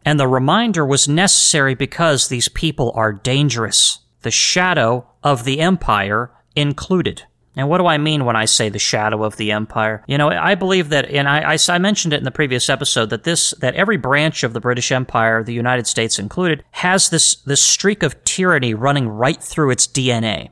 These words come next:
And I don't mean the D N A of the individual people. I mean the D N A, the spirit of the nation. And that's different than individual people. Individual people don't really have anything running through their D N A except D N A. People are people, and that's it.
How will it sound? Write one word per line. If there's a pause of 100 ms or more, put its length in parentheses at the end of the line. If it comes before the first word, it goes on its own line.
And
I
don't
mean
the
D
N
A
of
the
individual
people.
I
mean
the
D
N
A,
the
spirit
of
the
nation. (300)
And
that's
different (180)
than
individual
people. (220)
Individual
people
don't
really
have
anything
running
through
their
D
N
A
except
D
N
A. (280)
People
are
people, (180)
and
that's
it.